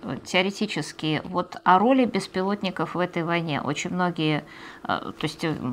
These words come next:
все мои собеседники, которые воевали, очень высоко эти беспилотники оценивали, причем, как правило, даже не военные, а вот самые обычные квадрокоптеры. А,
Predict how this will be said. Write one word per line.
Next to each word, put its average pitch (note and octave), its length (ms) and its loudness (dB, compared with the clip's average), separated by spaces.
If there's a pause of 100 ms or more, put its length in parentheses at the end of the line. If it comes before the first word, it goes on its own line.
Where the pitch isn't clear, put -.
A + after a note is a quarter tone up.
(100)
все - 240 2
мои F3 180 4
собеседники, G3+ 680 -2
которые D#3+ 440 -2
воевали, E3 480 4
очень E3 480 0
высоко - 480 -4
эти - 200 -2
беспилотники D#3+ 680 -2
оценивали, D4 480 2
причем, A3 400 -2
как F3 220 -4
правило, F3 320 4
даже E3 260 0
не F3 120 -2
военные, F#3 500 4
а D3+ 40 6
вот D3+ 160 0
самые F3+ 380 4
обычные E3 420 0
квадрокоптеры. E3 800 -2 (760)
А, E3 480 10